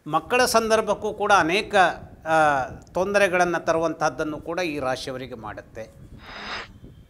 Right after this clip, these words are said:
ಆದರೆ ಒಂದು ವಿಚಾರದಲ್ಲಿ ರಾಹು ಇವರ ಅನುಕೂಲಕ್ಕೆ ಬರಬಹುದಾದಂತಹ ಒಂದು ಸ್ವರೂಪವನ್ನು ಎಲ್ಲಿ ಪಡಿತಾನೆ ಅಂತಂದರೆ,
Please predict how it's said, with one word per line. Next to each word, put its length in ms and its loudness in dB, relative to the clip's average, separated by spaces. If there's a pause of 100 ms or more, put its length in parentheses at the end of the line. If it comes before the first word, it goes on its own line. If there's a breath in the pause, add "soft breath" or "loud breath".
(260)
ಆದರೆ 680 0 (1200)
ಒಂದು 400 -2
ವಿಚಾರದಲ್ಲಿ 880 0 (1300)
ರಾಹು 460 4 (360)
ಇವರ 200 2
ಅನುಕೂಲಕ್ಕೆ 680 4
ಬರಬಹುದಾದಂತಹ 920 2
ಒಂದು 240 -4
ಸ್ವರೂಪವನ್ನು 580 -4
ಎಲ್ಲಿ 260 -4
ಪಡಿತಾನೆ 460 -4
ಅಂತಂದರೆ, 640 -10